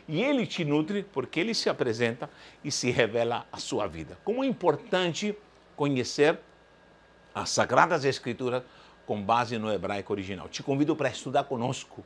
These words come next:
universidade do reino ponto com. Na descrição do vídeo tem o link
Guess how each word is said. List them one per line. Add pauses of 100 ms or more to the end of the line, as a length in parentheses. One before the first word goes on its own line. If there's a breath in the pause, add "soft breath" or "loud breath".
(400 loud breath)
universidade
do
reino
ponto
com.
Na
descrição
do
vídeo
tem (380 loud breath)
o
link